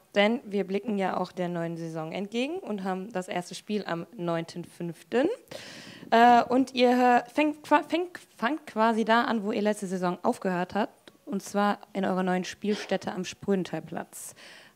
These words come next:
Habt ihr euch da schon irgendwie eingelebt? Fühlt ihr euch nach dem ersten Spiel da schon zu Hause und denkt jetzt, okay, wir rocken den Platz jetzt?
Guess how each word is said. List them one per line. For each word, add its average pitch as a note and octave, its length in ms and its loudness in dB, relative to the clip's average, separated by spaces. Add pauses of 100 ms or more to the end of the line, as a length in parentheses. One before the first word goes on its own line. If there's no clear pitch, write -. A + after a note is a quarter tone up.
Habt - 280 -4
ihr G#3 160 6
euch G3 260 2
da G3+ 160 2
schon G3 260 -2
irgendwie G3 280 -2
eingelebt? B3+ 580 4
Fühlt A#3 220 -2
ihr G3 60 2
euch G3+ 120 2
nach F#3+ 120 -2
dem F#3+ 140 -6
ersten G3+ 280 -2
Spiel - 180 0
da G3+ 120 2
schon G3+ 180 -2
zu G3 120 2
Hause A3 280 8
und G3+ 100 0
denkt G3+ 160 0
jetzt, G3 160 -2
okay, F#3+ 220 -4
wir F#3+ 80 0
rocken G#3 280 0
den G#3 140 0
Platz A3 240 -2
jetzt? C4+ 320 -6